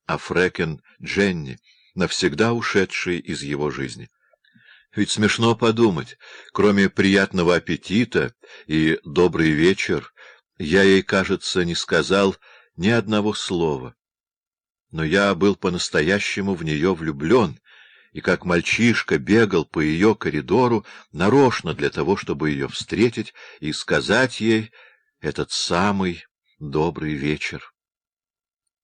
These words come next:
И это несмотря на Мусю, несмотря на Елену, и всё это разное, и всё это совмещается, а сам я просто глупый резонёр. Не живу, а так смотрю, как живут другие,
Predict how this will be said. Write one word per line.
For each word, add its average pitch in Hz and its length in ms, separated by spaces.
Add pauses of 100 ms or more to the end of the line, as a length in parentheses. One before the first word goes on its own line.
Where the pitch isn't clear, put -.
(220)
И 95 100
это 131 240
несмотря 131 520
на 135 160
Мусю, 151 600 (840)
несмотря 80 580
на 95 80
Елену, 90 800 (920)
и 80 100
всё - 220
это 87 260
разное, 92 680 (480)
и 65 80
всё 90 280
это 92 180
совмещается, 101 1200 (460)
а - 120
сам 135 380
я 104 200
просто - 520
глупый 131 580
резонёр. 95 760 (560)
Не 123 120
живу, 170 420
а 85 120
так 170 300
смотрю, 131 540
как 73 280
живут 107 320
другие, 95 520